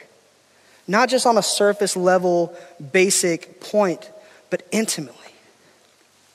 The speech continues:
So where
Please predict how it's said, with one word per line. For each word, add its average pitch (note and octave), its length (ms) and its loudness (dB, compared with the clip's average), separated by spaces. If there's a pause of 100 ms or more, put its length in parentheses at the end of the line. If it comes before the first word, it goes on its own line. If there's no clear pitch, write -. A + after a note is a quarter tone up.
(1400)
So - 220 0
where G3 800 4